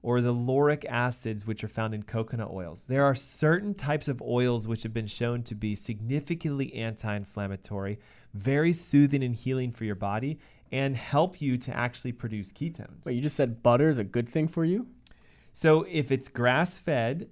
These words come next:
Speaker 1: and it's, you know, like, uh, I'll call it clean, then it's extremely good for you. Grass-fed butter is high in butyric acid, which helps to seal the intestines.
Speaker 2: Yeah.
Speaker 1: It's high in conjugated linoleic acid, which is a very strong, powerful antioxidant.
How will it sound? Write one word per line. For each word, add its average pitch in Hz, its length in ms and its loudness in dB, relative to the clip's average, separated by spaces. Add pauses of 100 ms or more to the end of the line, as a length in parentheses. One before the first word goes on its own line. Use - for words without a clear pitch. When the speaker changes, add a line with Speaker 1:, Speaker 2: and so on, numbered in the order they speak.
Speaker 1:
and 117 200 -2
it's, 117 320 -6
you 123 80 -6
know, 104 320 -2
like, 104 300 -4
uh, 98 260 -2
I'll 95 100 -6
call 107 200 -4
it - 160 -6
clean, 135 680 -2 (300)
then 110 140 -2
it's 113 200 -6
extremely 131 540 0
good 117 180 -2
for 113 140 -8
you. 98 100 -4
Grass-fed 139 500 4
butter 123 220 2
is 117 100 -2
high 117 260 -4
in 110 180 -4
butyric 131 420 2
acid, 113 400 -4
which 120 160 -8
helps 113 200 -6
to 107 40 -8
seal 110 300 -6
the 113 100 -4
intestines. 113 640 -8 (220)
Speaker 2:
Yeah. 80 140 -14 (100)
Speaker 1:
It's 110 140 -4
high 117 240 0
in 113 140 -2
conjugated 117 720 -2
linoleic 120 480 0
acid, 135 340 -2
which 113 160 -6
is 104 120 -6
a 104 40 -4
very 107 260 -4
strong, 110 520 -4
powerful 104 500 -2
antioxidant. 104 800 -6